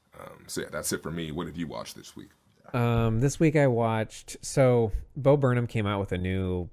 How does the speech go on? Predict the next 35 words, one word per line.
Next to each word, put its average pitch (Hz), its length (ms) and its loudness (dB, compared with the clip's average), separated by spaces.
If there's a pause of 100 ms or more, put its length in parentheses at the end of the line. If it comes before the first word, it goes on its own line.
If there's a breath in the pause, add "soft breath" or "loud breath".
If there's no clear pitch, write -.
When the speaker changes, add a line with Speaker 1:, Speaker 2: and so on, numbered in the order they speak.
(300)
Speaker 2:
special 87 540 -6 (100)
on 80 160 -6
Netflix. 78 500 -8
Speaker 1:
<laughs> - 20 -8
Speaker 2:
I 110 140 2
did 143 140 4
not, 151 80 4
Speaker 1:
Yes, 143 160 0
Speaker 2:
I 107 80 4
did 120 80 0
Speaker 1:
yeah. 127 60 0
Speaker 2:
not 139 220 2
watch 143 360 -2
the 143 100 -2
new 135 200 2
one. 82 560 -6 (120)
Uh, 101 40 -2
I 95 240 0
was 95 120 -2
talking 123 360 2
Speaker 1:
Uh. 104 40 0
Speaker 2:
with 101 120 -2
someone 90 280 -4
about 76 280 -6
it 78 200 -8 (240)
because 90 500 -6
I, 113 200 0
I've 123 180 0
seen 175 140 0
a - 40 0
lot 151 140 0
of 123 60 -2
people 107 180 -2
recommending 90 560 -4
it, 76 180 -10